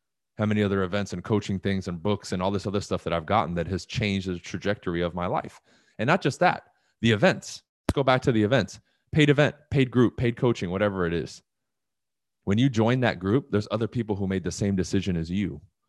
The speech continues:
So we're, there's all this talk and look and search of, "I wanna find like-minded people and people who think and act like me and wanna grow like me."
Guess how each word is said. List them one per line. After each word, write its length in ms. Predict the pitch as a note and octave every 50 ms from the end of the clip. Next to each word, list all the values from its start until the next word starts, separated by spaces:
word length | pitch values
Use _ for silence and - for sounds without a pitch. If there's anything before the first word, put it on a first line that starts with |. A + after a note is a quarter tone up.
| _ _ -
So 160 | - - G#2
we're, 220 | F#2+ G2 G#2+ -
there's 180 | F#2 G#2 A2 G#2
all 120 | A#2+ A#2+
this 180 | A#2 A#2 G#2+ -
talk 380 | - - - A#2+ A2 G2+ - -
and 240 | F2+ F2+ F2+ F2
look 260 | G2 A2+ A#2+ G#2+ - -
and 160 | F2+ F2 F2
search 400 | - - - A#2 A2 G#2 - -
of, 160 | F#2 E2+ - _ - - _
"I 40 | -
wanna 200 | G#2 A#2 B2 A2+
find 280 | - - A#2+ G#2+ F#2 F2
like-minded 560 | F#2+ A2 A#2 G#2+ A2 G#2 G#2 G#2+ G#2 F#2+ -
people 340 | - A2+ G#2+ - G2 F#2+ F2+
and 80 | F2
people 260 | - G#2+ G2 G#2+ G#2 G2
who 100 | G2 F2
think 320 | - - - G#2+ G#2 -
and 120 | G2 E2 -
act 200 | F2 G2+ G2+ -
like 200 | F#2 F2 - -
me 100 | G2+ G2+
and 80 | F#2+
wanna 200 | F2 F#2 F#2 F#2
grow 220 | E2+ F#2 F#2+ F#2+ G2+
like 220 | F#2+ E2+ F2 -
me." 200 | - D#2 D2 C#2+